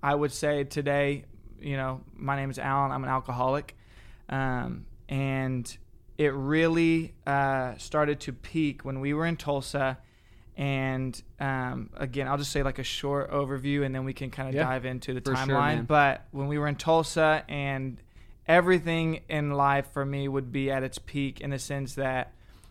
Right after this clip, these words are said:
Speaker 1: stress and fear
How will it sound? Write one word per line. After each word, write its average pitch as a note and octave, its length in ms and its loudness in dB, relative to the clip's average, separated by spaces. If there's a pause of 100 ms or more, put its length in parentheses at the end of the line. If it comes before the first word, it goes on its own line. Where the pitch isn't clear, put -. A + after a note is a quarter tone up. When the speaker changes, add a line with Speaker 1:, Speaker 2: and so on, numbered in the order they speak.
(140)
Speaker 1:
stress D#3 640 4 (100)
and C#3 640 -4 (1040)
fear E3+ 580 6